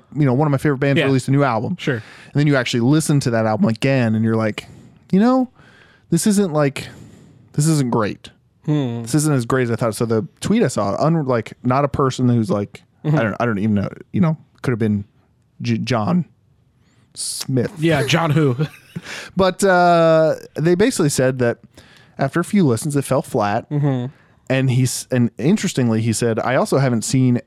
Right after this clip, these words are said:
Speaker 1: any, like, anyone else online still, like, going on about this album,"
Speaker 2: Mm-hmm.
Speaker 1: which is interesting. So where, where do you land on that after its initial?
Speaker 2: I mean, that's, that's kind of been my experience with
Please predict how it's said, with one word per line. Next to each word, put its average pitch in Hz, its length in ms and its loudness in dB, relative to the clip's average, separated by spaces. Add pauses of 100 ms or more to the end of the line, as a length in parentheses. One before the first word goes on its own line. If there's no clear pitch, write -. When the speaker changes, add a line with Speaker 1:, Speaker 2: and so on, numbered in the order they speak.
(100)
Speaker 1:
any, 135 220 2
like, 117 220 0
anyone 135 360 2 (140)
else 214 240 0
online 107 400 0
still, 143 540 0
like, 110 400 -4 (280)
going 127 240 0
on 147 160 0
about 113 220 -4
this - 160 -8
album," 98 400 -2
Speaker 2:
Mm-hmm. 135 400 -2 (920)
Speaker 1:
which 156 160 -4
is 226 60 0
interesting. 226 340 -2
So - 100 -2
where, 220 240 2
where 226 200 2
do 226 60 -2
you 233 280 2
land 110 340 2
on 104 140 -2
that 101 260 -2 (220)
after 120 460 0
its 110 180 -2
initial? 110 580 0 (800)
Speaker 2:
I 190 60 0
mean, 196 160 2
that's, 202 300 -2
that's 151 360 -2
kind 170 160 -2
of 143 80 0
been 131 160 0
my 120 140 0
experience 123 680 -2
with - 400 -6